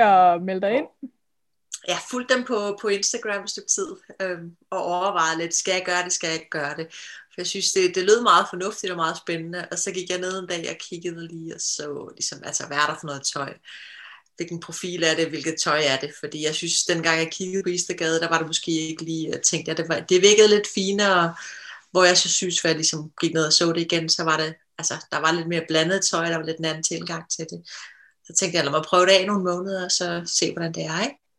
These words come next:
Speaker 1: Kan du kort lige forklare os, hvordan det kollektive klædeskab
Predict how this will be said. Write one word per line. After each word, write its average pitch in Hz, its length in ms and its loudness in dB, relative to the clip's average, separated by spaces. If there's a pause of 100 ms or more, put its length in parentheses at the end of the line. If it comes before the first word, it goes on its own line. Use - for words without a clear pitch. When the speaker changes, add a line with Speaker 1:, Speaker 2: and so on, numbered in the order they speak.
(200)
Speaker 1:
Kan 262 100 2
du 262 60 4
kort 302 320 6
lige 285 300 2
forklare 285 540 6
os, 208 160 2
hvordan 254 520 2
det 226 220 4
kollektive 233 400 2
klædeskab 214 440 -2